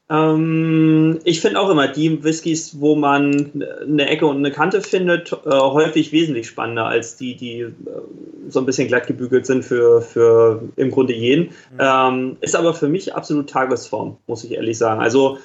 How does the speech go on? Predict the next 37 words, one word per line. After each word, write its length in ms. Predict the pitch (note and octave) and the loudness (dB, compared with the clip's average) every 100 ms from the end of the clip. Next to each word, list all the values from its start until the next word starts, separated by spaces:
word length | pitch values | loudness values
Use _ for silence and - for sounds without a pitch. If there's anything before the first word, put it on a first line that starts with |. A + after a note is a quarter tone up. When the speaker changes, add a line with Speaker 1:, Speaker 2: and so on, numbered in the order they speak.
| - | -8
Speaker 1:
zum 120 | C3+ | -2
Beispiel, 560 | C3+ C3+ C#3+ C3 B2+ C3 | -2 0 2 2 2 -2
ähm, 580 | C#3 C#3+ C#3 C#3 C#3 B2+ | -6 -10 -12 -14 -16 -10
der 140 | D3 C#3+ | -4 -4
Tamdu, 500 | - C3+ E3 G3 F#3 | -2 -2 0 0 -2
den 200 | F3+ D3+ | 0 2
wir 120 | D3 | 2
heute 220 | D3 D3 | 4 2
Abend 260 | D3 D#3+ D#3+ | 0 -2 -2
trinken 260 | E3 E3 | -4 -4
wollen, 320 | D#3+ D#3+ D#3+ E3+ - _ _ - | 0 2 2 -2 -8 _ _ -2
ähm, 560 | C3 B2+ B2+ C3 C3 - _ _ _ _ _ _ _ _ - | 0 2 2 0 -6 -10 _ _ _ _ _ _ _ _ -10
ich 160 | - | -4
finde 220 | - C#3+ | -2 0
nicht, 200 | D#3+ E3 | 0 0
dass 180 | E3+ D3+ | 0 -2
der, 460 | D#3 C#3 C#3 B2+ B2+ | 0 2 2 2 0
dass 280 | B2+ C3 - | -4 -6 -4
der 100 | C3+ | -4
besonders 420 | A#2+ C3+ C3 - | -4 -6 -6 -4
viele 180 | C#3 C3+ | 0 0
Ecken 220 | C3+ B2+ | 0 -6
und 80 | A#2+ | -8
Kanten 320 | - E3+ C#3+ | -4 -2 -2
hat, 160 | C3 | -2
aber 180 | B2 B2 | -4 -8
trotzdem 300 | A#2+ C#3 C#3 | -8 -6 -6
schmeckt 240 | B2+ C3+ C3 | -6 -6 -6
er 60 | |
mir 120 | B2+ A#2+ | -4 -2
jedes 260 | C3 B2+ | -2 -2
Mal 100 | B2+ | -2
hervorragend. 680 | A#2+ A#2 D3 A#2 G#2+ B2+ D#3+ - _ | -2 2 2 2 0 0 -2 -10 _
Speaker 2:
Mhm. 320 | B2+ C3+ B2 B2+ | -20 -20 -16 -4
Speaker 1:
Ähm, 440 | A#2+ A2+ A2+ A2+ - _ _ _ - | 0 0 0 -4 -12 _ _ _ -4
aber, 380 | C3+ C3+ C3 - | 0 0 -2 -4
äh, 200 | A#2 | -6